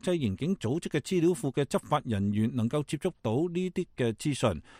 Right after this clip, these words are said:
原因係如果有人被通緝，申請國似乎最經常選擇嘅係唔公開發布紅，呢個就可以提升到佢哋捉嗰個人嘅機會。如果嗰個人知道自己係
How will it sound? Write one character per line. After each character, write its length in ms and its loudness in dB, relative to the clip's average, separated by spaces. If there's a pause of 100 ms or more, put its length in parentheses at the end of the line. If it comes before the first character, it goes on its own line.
原 180 6
因 160 4
係 240 2
如 60 0
果 100 2
有 180 2
人 180 0
被 200 -2
通 240 -2
緝， 240 2
申 260 0
請 200 -2
國 200 4
似 140 -2
乎 200 -4
最 280 0
經 240 4
常 300 -2
選 260 -4
擇 180 2
嘅 220 2
係 320 0
唔 180 2
公 220 -2
開 240 0
發 200 -2
布 260 0
紅， 320 -6 (640)
呢 280 4
個 300 4
就 160 0
可 200 0
以 100 0
提 220 -4
升 240 -2
到 200 2 (240)
佢 160 6
哋 200 0 (100)
捉 100 2 (200)
嗰 100 0
個 340 4
人 220 -4
嘅 180 0
機 220 0
會。 320 2 (220)
如 160 4
果 120 4
嗰 200 2
個 40 4
人 220 0
知 180 -2
道 140 2
自 180 -4
己 160 -2
係 180 0